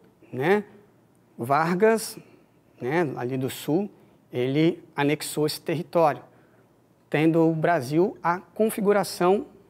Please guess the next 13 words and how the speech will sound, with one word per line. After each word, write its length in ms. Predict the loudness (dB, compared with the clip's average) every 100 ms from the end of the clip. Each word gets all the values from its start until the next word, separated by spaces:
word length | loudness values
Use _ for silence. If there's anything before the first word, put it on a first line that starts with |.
| _
territorial 840 | 2 2 2 2 4 4 2 0 -6 _ _ _ _ _ _ _
atual. 600 | -4 2 4 4 0 -10 _ _ _ _ _ _ _ _ _ _ 0
E, 80 | 4
por 180 | 4 4
fim, 340 | 4 6 4 2
a 120 | 2
última 400 | 2 2 0 2
grande 280 | 4 4 4
mudança 640 | 2 4 6 4 2 -2
no 100 | -2
território 500 | 0 -4 -4 -6 -4
brasileiro, 680 | -2 0 2 6 6 4 -2 -14 _ _ -6
né, 300 | -2 -2